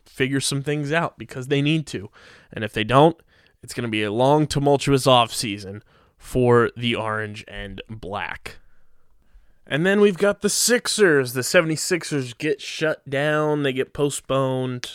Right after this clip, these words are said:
um, because, like, half the team is in covid protocol.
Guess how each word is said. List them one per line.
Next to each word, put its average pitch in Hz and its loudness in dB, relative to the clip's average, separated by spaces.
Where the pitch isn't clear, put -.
um, 117 -8
because, - -12
like, 117 -8
half 113 0
the - -20
team 131 -6
is 123 -8
in 120 -6
covid 151 0
protocol. 143 0